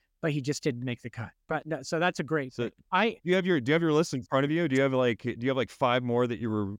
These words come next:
Speaker 2: you were s-,
Speaker 1: No,
Speaker 2: struggling with?
Speaker 1: I,
Speaker 2: I'm just
Speaker 1: I,
Speaker 2: curious.
Speaker 1: no, I
Speaker 2: No?
Speaker 1: talked
Speaker 2: Okay.
Speaker 1: through most of my struggles about
Speaker 2: It's just
Speaker 1: who
Speaker 2: fun.
Speaker 1: went there.
Speaker 2: It's just
Speaker 1: It
Speaker 2: fun.
Speaker 1: is.
Speaker 2: <laughs>
Speaker 1: Uh, no, I talked through most of my struggles, and I narrowed it down to five and deleted the rest. Now, if you heard,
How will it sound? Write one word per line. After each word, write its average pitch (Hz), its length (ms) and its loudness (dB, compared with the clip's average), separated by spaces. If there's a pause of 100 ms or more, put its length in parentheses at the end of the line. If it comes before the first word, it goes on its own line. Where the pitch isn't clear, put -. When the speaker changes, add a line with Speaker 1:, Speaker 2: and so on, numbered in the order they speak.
(140)
Speaker 2:
you 113 120 -6
were 95 240 -2
s-, - 120 -10 (160)
Speaker 1:
No, 165 340 2
Speaker 2:
struggling 135 400 2
with? 143 120 2
Speaker 1:
I, 139 80 0
Speaker 2:
I'm - 40 -2
just 185 140 -4
Speaker 1:
I, 175 120 0
Speaker 2:
curious. 196 200 -2
Speaker 1:
no, 196 240 2
I 214 80 4
Speaker 2:
No? 247 60 0
Speaker 1:
talked 247 260 0
Speaker 2:
Okay. 135 80 -6
Speaker 1:
through 208 200 -4
most 160 280 -4
of 156 80 -4
my 127 120 -8
struggles - 540 -14
about 139 120 -6
Speaker 2:
It's 131 80 -10
just 143 140 -4
Speaker 1:
who 135 40 -4
Speaker 2:
fun. 110 140 0
Speaker 1:
went 80 180 -8
there. 117 240 -12
Speaker 2:
It's 127 80 -12
just 175 160 0
Speaker 1:
It 160 80 2
Speaker 2:
fun. - 80 0
Speaker 1:
is. - 160 -6 (220)
Speaker 2:
<laughs> - 240 -10
Speaker 1:
Uh, 175 180 2
no, 170 160 0
I 185 100 2
talked 226 300 0
through 220 140 -2
most 180 240 -2
of 165 60 -6
my 143 80 0
struggles, 123 480 -4
and 147 100 -2
I 135 80 0
narrowed 139 300 -2
it 131 80 -8
down 131 180 -4
to 127 60 -10
five 127 460 -2 (280)
and 131 100 -8
deleted 175 480 0
the 175 80 0
rest. - 460 -6 (280)
Now, 151 140 -2
if 165 160 -2
you 240 120 4
heard, 214 420 2